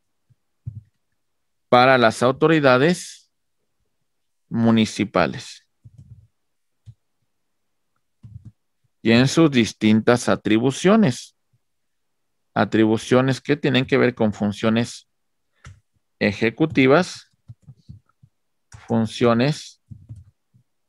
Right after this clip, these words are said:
legislativas y funciones judiciales.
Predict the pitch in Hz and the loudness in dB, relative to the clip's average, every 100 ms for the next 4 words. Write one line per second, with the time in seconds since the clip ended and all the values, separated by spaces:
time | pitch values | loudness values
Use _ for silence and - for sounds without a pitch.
0 | _ _ - - - _ _ _ _ _ | _ _ -20 -20 -20 _ _ _ _ _
1 | _ - - _ _ _ 107 107 104 - | _ -20 -20 _ _ _ -6 -2 -2 -2
2 | 131 143 156 - 120 139 170 - - - | -2 2 0 4 4 4 0 -10 -20 -20
3 | _ - - - - _ _ _ - _ | _ -18 -16 -18 -20 _ _ _ -20 _
4 | _ _ _ _ _ _ - 131 131 151 | _ _ _ _ _ _ 0 0 0 -4
5 | 151 - 123 143 170 - - - - - | -4 -2 0 0 -4 -8 -18 -20 -14 -14
6 | - _ - - _ _ _ _ _ _ | -14 _ -20 -20 _ _ _ _ _ _
7 | _ _ _ - 113 107 104 - 73 - | _ _ _ -4 0 2 0 -2 -6 -6
8 | - - | -14 -20